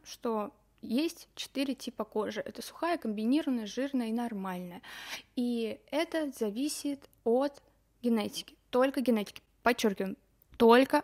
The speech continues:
от генетики зависит тип кожи. Это нам пригодится попозже. Итак, как мы это определяем? Мы смотрим только на поры. Просто, пока мы просто смотрим на поры. Начнем с комбинированной. Это расширенные поры в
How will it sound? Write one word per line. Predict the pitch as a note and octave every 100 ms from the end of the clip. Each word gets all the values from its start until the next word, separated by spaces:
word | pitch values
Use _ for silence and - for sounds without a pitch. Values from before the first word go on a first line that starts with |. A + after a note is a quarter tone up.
| -
от | B3
генетики | A#3+ A3+ G#3+ A3+ - -
зависит | C4 A3 G3+ A3+ C4 -
тип | - G#3+ A3 _ _ -
кожи. | A3 F#3+ F3+ -
Это | F3+
нам | B3+ A#3
пригодится | A3+ G3+ G3+ G3+ A3
попозже. | G#3+ G3+ F3+ F3+ E3+ -
Итак, | A#3+ - F#3+ - - - -
как | - D4+ -
мы | C4+ B3
это | C4 B3 A3
определяем? | - G#3+ A3 G#3+ G3 G3+ - - - -
Мы | A3 A#3+
смотрим | - C4+ D4 E4 F4 _ -
только | C#4 D#4 D#4+
на | D4+
поры. | C#4 C#4 A#3 G#3+ -
Просто, | B3+ B3+ - G#3
пока | A3 A3+
мы | G#3+ G#3+ -
просто | - A3+ D4 F4+
смотрим | - B3 A#3 A#3+ B3 A#3+
на | A#3
поры. | - G3+ F#3+ G#3+
Начнем | - A3+
с | G#3+
комбинированной. | A3+ G#3+ A#3+ D#4+ F#4+ D4+ B3+
Это | C4+ B3
расширенные | A3+ A3 - C4+ C4 A3 G#3
поры | - C#4 D#4 D#4 - - - - -
в | _